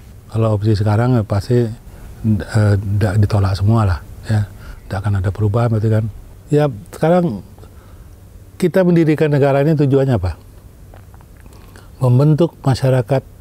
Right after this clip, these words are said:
yang semakin adil, semakin makmur. Ada lagi ada berapa, tapi itu antaranya.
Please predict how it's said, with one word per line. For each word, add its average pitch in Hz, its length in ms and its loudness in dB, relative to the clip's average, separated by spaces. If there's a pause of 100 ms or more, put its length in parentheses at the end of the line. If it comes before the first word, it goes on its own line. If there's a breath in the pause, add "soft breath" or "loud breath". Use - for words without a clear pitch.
yang 113 280 0
semakin 117 400 0
adil, 113 360 2
semakin 107 240 -2
makmur. 113 360 -4 (1400 loud breath)
Ada 113 200 2
lagi 113 280 2
ada 110 120 0
berapa, 104 360 -2
tapi 123 280 2
itu 120 200 0
antaranya. 107 480 -4